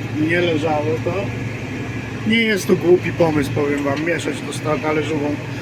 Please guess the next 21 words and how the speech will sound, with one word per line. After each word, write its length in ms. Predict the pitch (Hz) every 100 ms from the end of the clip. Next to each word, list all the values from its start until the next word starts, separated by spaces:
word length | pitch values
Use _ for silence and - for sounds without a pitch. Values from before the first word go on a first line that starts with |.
| - -
ten 140 | 151 147
obornik, 520 | 139 165 170 170 156 135
bo, 320 | 175 185 185 - - - - - - - - - - - - 113 110 131 - - - - - - - - 143
e, 320 | 151 151 156 151
po 120 | 180
przyłor-, 420 | - 190 185 185 -
to 60 |
znaczy 440 | - 175 175 170 170
obornik, 400 | 160 156 143 135
bo 100 | 147
jutro 260 | 151 139
będzie 260 | 156 151 180
obornik, 420 | 185 202 151 135
dzisiaj 280 | 135 - 139
to 200 | 127 135 - - - - - -
słoma 400 | - 160 160 160
kukurydziana 720 | - 131 151 147 156 151 151
z, 60 | 151
z 240 | 151 156
gnojowicą, 720 | 160 156 151 175 196 180 147
bo 80 | 131